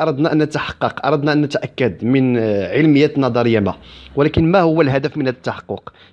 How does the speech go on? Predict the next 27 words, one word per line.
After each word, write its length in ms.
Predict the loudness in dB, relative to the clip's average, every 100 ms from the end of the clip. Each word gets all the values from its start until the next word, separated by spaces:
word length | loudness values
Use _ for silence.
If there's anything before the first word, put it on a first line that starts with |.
| -8
يعني 140 | -6
حنا 140 | -2 -2
كإنسان 560 | 0 0 2 2 0 -2 -16 -8
ملي 140 | -4 0
كنبغي 320 | 0 2 2
نجربوا 400 | 2 2 0 -2
شي 120 | -2
حاجة 240 | -2 -2
أو 100 | -2
كنبغي 300 | 0 -2 -2
نتحققوا 500 | -4 -4 -10 -10 0
من 100 | 0
شي 140 | 2 0
حاجة 300 | -2 -2 -2
أو 80 | 0
كنبغيو 380 | 0 2 2
نتأكدوا 380 | 0 -2 -4 -2
من 220 | -2 -2
شي 140 | -6 -6
حاجة، 340 | -4 -2 -2 -4 -20 -12 -6
شنو 220 | 0 2
هو 180 | 4 4
الهدف 280 | 4 0
ديالنا؟ 340 | 0 0 0 -4 -12 -20 -8
إذا 100 | -2
الهدف 340 | 0 2 0 -2
ديالنا 460 | -2 -2 -2 -4